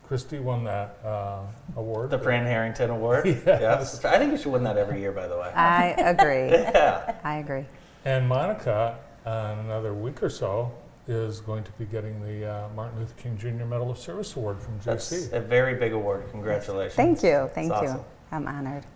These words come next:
Speaker 1: Uh, actually, that's gonna be a big weekend for you. Got a lot
Speaker 3: Yeah.
Speaker 1: going on. Uh, the Ambassador Dinner and Auction, I'm half right.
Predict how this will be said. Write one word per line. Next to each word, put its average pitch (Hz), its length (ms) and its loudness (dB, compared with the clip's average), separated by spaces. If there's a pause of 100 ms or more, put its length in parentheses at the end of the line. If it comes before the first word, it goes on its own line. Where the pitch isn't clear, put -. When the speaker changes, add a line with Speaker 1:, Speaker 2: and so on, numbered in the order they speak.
(720)
Speaker 1:
Uh, 120 260 0
actually, 135 280 -2
that's 123 180 -4
gonna 123 160 -4
be 107 120 -2
a 104 40 -4
big 101 200 -6
weekend 110 360 -6 (240)
for - 160 -14
you. 117 200 -6 (260)
Got 107 80 -8
a - 20 -4
lot 110 140 -2
Speaker 3:
Yeah. 104 60 -8
Speaker 1:
going 104 200 -6
on. 120 280 -6 (160)
Uh, 123 440 2
the 123 260 -2
Ambassador 131 580 2
Dinner 131 640 0 (200)
and 120 420 -2 (240)
Auction, 123 600 2 (920)
I'm 123 160 2
half 120 280 2
right. 92 180 -6